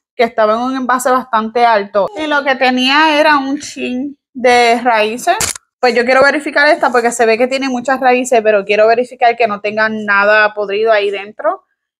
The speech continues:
Y si acaso hay que cambiarla para un, un size más chiquito, pues lo podemos hacer también, un tamaño más chiquito. El sustrato se ve de lo más bien, pero casi no tiene raíces, que es lo que estaba pensando.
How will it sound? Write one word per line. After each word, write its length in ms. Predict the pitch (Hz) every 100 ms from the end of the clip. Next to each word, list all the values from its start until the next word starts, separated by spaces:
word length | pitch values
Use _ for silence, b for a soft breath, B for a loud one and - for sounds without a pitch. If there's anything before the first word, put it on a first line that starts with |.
| -
Y 160 | 233 226
si 120 | 240
acaso 420 | 208 202 208 226
hay 120 | 214
que 120 | 214
cambiarla 460 | 220 214 208 214 208
para 240 | 202 185
un, 140 | 185 - _ _ _
un 120 | 214 208
size 300 | 208 202 214
más 120 | 202
chiquito, 340 | 233 226 240
pues 100 | 247
lo 80 | 208
podemos 280 | 180 170 180
hacer 220 | 180 170
también, 300 | 165 151 175 _ _
un 140 | 214 196
tamaño 340 | 196 185 180
más 140 | 180 175
chiquito. 320 | 180 - - -
El 140 | 247 240
sustrato 580 | 254 247 233 220 247
se 180 | 269 285
ve 140 | 247 233
de 120 | 240
lo 100 | 220
más 300 | 202 214 208
bien, 500 | 220 202 202 262 381 _ _ _ _ _ _ - - - _ _ _ _ _ _ _ _ _ _ _ _ _
pero 280 | 214 196 196
casi 340 | 202 196 214
no 160 | 208 202
tiene 300 | 214 214 214
raíces, 840 | 202 190 190 180 - - - - _ _ _ _ _ _ _ _ _ -
que 140 | 208
es 60 | 196
lo 160 | 196 190
que 80 |
estaba 420 | 196 196 185 180 180
pensando. 640 | 175 175 185 160 120 202